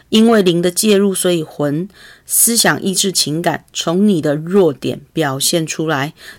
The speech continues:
举例来说，拜偶像和淫乱的上一代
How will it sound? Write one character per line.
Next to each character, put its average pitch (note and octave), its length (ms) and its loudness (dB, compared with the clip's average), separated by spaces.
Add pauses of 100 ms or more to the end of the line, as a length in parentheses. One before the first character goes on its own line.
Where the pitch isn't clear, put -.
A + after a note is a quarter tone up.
举 D#3 140 -2
例 F3 120 0
来 D3+ 160 0
说， D#3+ 380 0 (360)
拜 B3+ 180 4
偶 F3 80 4
像 G3 280 0
和 E3 220 -2
淫 D#3+ 240 -6
乱 F3+ 180 0
的 C#3+ 100 -8
上 D#3 400 -2
一 D#3 40 -6
代 D#3 300 -2